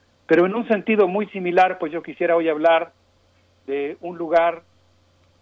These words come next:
en el que se forma uno de esos grandes ovillos del mundo, la isla de Lesbos, en la que Epicuro escribió sobre el buen vivir, y en la que yo considero que se ha formado el nudo de una madeja en la que se juntan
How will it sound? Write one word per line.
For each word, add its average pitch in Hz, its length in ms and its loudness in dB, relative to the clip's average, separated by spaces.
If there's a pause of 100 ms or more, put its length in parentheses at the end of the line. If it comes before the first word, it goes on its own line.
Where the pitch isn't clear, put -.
(140)
en 156 120 -12
el 156 120 -10
que 175 100 -8
se 165 120 -10
forma 214 320 2
uno 208 180 0
de 208 80 2
esos 190 240 -8
grandes 208 560 -2
ovillos 170 480 -6
del 156 160 -6
mundo, 170 520 -4 (680)
la 160 160 6
isla 180 260 0
de 156 140 -4
Lesbos, 170 520 -8 (800)
en 147 140 -10
la 151 160 2
que 151 160 -2
Epicuro 175 580 0
escribió 165 540 -2
sobre 156 180 -4
el 147 80 -4
buen 170 240 -4
vivir, 180 460 -8 (480)
y 190 60 -6
en 196 80 -4
la 202 80 4
que 202 140 0
yo 254 200 2
considero 220 580 0
que 185 140 -8
se 208 140 -2
ha 214 60 0
formado 196 600 -4 (380)
el 160 180 -8
nudo 202 240 2
de 202 80 0
una 208 180 -2
madeja 180 540 0
en 160 80 -6
la 156 120 -2
que 156 120 -14
se 156 140 -8
juntan 185 580 -2